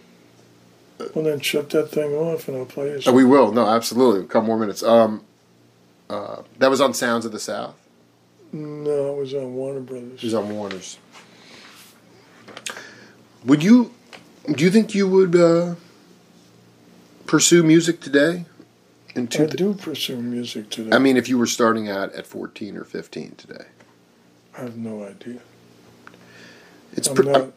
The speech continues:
Speaker 2: I'm not fourteen or fifteen now.
Speaker 1: I just wonder what it was like to be a, a road dog back then, because my friends that I'm up here seeing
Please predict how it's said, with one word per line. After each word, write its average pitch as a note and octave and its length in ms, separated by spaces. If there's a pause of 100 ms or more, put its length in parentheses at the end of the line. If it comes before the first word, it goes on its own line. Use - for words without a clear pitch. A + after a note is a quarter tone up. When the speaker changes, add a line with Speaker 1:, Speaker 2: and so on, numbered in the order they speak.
Speaker 2:
I'm C3+ 180
not C3+ 340
fourteen B2 460
or A2+ 80
fifteen A#2 580
now. A2 320 (840)
Speaker 1:
I A2 80
just G2+ 180
wonder D3 260
what C3 140
it C3 40
was A#2+ 180
like A2+ 280
to A2 80
be G#2 320
a, F2+ 380
a G#2 80
road A2 340
dog F#2+ 360
back F#2 300
then, G#2 260
because F2+ 360
my F#2 160
friends G#2+ 300
that F#2+ 120
I'm F#2 120
up G2+ 160
here F#2 180
seeing F#2 560